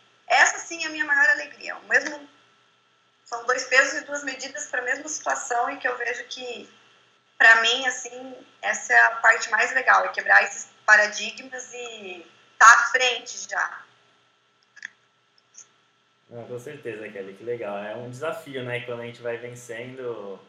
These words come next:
Speaker 2: mostrando os estudos, embasando, é uma felicidade. Principalmente ver crescendo, né, esse pessoal, cada vez mais gente se interessando pelo assunto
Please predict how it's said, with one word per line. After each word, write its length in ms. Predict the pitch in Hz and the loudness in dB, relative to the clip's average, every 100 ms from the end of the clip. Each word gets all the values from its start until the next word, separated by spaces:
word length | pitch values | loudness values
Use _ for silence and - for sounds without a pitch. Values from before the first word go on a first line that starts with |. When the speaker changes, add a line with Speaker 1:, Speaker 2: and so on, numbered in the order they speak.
| _ | _
Speaker 2:
mostrando 540 | 113 110 - 113 123 | -20 -20 -14 -10 -10
os 60 | 113 | -12
estudos, 560 | 113 120 120 120 - - _ _ | -16 -16 -14 -14 -16 -20 _ _
embasando, 720 | 113 117 113 113 123 131 120 - _ _ _ _ - | -8 -6 -6 -4 -6 -6 -12 -14 _ _ _ _ -12
é 340 | 113 113 113 113 | -6 -4 -6 -10
uma 160 | 113 117 | -12 -12
felicidade. 760 | 113 120 139 123 101 95 92 - _ | -12 -14 -12 -8 -6 -6 -10 -18 _
Principalmente 480 | 139 151 175 175 185 | -16 -12 -12 -12 -10
ver 140 | 190 | -8
crescendo, 500 | 190 196 180 170 165 | -8 -10 -8 -8 -8
né, 160 | 151 151 | -8 -8
esse 100 | 147 | -10
pessoal, 540 | 135 131 123 123 123 | -12 -10 -6 -6 -6
cada 200 | 123 120 | -8 -8
vez 200 | 117 131 | -8 -8
mais 220 | 131 127 | -10 -12
gente 200 | 127 127 | -12 -14
se 120 | - 127 | -16 -16
interessando 600 | 123 120 113 120 120 120 | -10 -10 -8 -8 -8 -8
pelo 160 | 117 | -8
assunto 540 | 110 110 120 135 - | -8 -10 -14 -16 -16